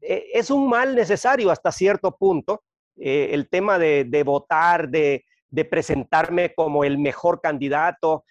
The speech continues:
de comparar al otro y, y llamarle, eh,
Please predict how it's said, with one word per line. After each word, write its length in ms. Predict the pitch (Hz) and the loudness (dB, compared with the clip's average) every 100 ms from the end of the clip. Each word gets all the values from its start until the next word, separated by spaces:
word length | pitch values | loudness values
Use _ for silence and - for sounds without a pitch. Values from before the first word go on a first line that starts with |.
| _ - | _ -8
de 200 | 151 143 | -6 -2
comparar 540 | 165 147 156 147 170 | -2 -2 -2 0 2
al 160 | 160 147 | 0 2
otro 300 | 165 180 165 | 0 0 -2
y, 80 | 147 | 0
y 340 | 147 147 139 | -2 -4 -4
llamarle, 800 | 139 139 151 165 156 151 139 117 _ _ _ | -4 -2 -2 -2 -2 0 -2 -6 _ _ _
eh, 600 | - 120 117 123 117 110 | -10 -6 -4 -4 -6 -8